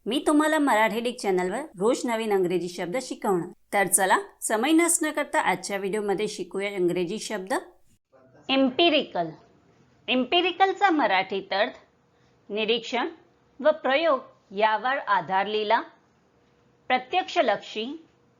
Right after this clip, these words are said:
अनुभवजन्य, अनुभवसिद्ध, अनुभविक किंवा अनुभवाधिष्ठित होत आहे. इम्पिरिकलला आपण वाक्यात प्रयोग करून बघूया.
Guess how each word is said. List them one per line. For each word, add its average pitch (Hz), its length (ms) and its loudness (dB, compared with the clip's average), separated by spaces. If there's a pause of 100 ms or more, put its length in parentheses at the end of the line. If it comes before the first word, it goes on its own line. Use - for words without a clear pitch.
(600)
अनुभवजन्य, 247 920 0 (1040)
अनुभवसिद्ध, 277 960 0 (920)
अनुभविक 240 680 -2 (480)
किंवा 226 320 2 (640)
अनुभवाधिष्ठित 285 1300 -2
होत 220 320 -4
आहे. 262 320 0 (1000)
इम्पिरिकलला 269 800 -2
आपण 190 400 -4 (560)
वाक्यात 247 400 -2 (100)
प्रयोग 285 260 2
करून 214 420 -2
बघूया. 262 460 0